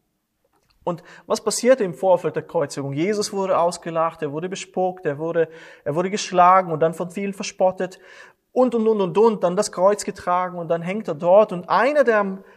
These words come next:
Kreuz hängt mit Jesus zusammen, sagt dann in Vers neununddreißig, äh,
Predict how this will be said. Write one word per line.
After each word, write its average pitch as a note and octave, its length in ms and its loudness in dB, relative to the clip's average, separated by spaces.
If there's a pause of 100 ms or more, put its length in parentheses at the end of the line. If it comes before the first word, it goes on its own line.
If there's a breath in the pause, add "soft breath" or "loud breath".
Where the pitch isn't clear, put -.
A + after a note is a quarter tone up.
(140 loud breath)
Kreuz A3 600 4
hängt C4 360 -2
mit G#3 160 -6
Jesus A#3+ 360 -4
zusammen, G3 500 0
sagt G3 440 0
dann D#3+ 280 -2 (240 loud breath)
in D#3+ 120 -6
Vers E3+ 400 2 (160 loud breath)
neununddreißig, E3+ 1200 2 (1300)
äh, E3 380 2